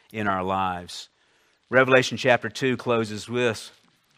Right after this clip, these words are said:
to the letter of the Thyatira,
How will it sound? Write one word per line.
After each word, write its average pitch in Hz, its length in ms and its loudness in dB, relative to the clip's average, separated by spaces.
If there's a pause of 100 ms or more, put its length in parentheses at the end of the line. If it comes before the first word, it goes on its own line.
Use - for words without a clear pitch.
(600)
to 117 80 -12
the 104 140 -2
letter 117 360 4
of 104 80 0
the 104 60 -4
Thyatira, 113 840 0